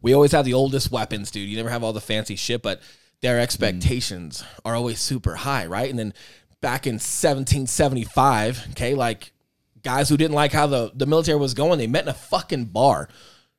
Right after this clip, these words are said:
Speaker 1: Okay? <laughs> Like, that's how the Marine Corps was started. I don't know if you know that or not.
Speaker 2: No.
Speaker 1: Yeah, man. Tun Tavern. Okay, so Cliff Notes, Fat, I don't know if you know this
Speaker 2: What
Speaker 1: or not, man.
Speaker 2: tavern? Say that again.
Speaker 1: Tun Tavern, man.
Speaker 2: Tun?
Speaker 1: So, yeah,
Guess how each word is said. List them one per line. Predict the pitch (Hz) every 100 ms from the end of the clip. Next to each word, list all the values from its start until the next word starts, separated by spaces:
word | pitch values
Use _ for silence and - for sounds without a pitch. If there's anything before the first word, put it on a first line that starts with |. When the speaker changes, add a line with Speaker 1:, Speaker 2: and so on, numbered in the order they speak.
| _ _ -
Speaker 1:
Okay? | 156 196
<laughs> | 175
Like, | 139 104
that's | - 214 -
how | 247
the | 202
Marine | 190 190
Corps | 202 196
was | 170 151
started. | 175 170
I |
don't |
know | 240
if | 190
you |
know | 185 185
that | 190 110
or |
not. | 95 85 - 98
Speaker 2:
No. | 104 110 87 85 _
Speaker 1:
Yeah, | 190 214
man. | 131 104
Tun | 104 156 156
Tavern. | 165 151 95 76 - -
Okay, | 135 147
so | 151 127 113 _ _ _
Cliff | 226 226 -
Notes, | 127 135 -
Fat, | - 147 147
I |
don't | 151
know | 143
if | 131
you | 147
know | 123
this | 110
Speaker 2:
What | 110
Speaker 1:
or | 113
not, | 139 147
man. |
Speaker 2:
tavern? | 160 160 -
Say | 113
that | 104
again. | 101 127
Speaker 1:
Tun | 190 196
Tavern, | 202 202 143 95
man. | 82
Speaker 2:
Tun? | 123 135
Speaker 1:
So, | 175 - - - _
yeah, | 247 160 95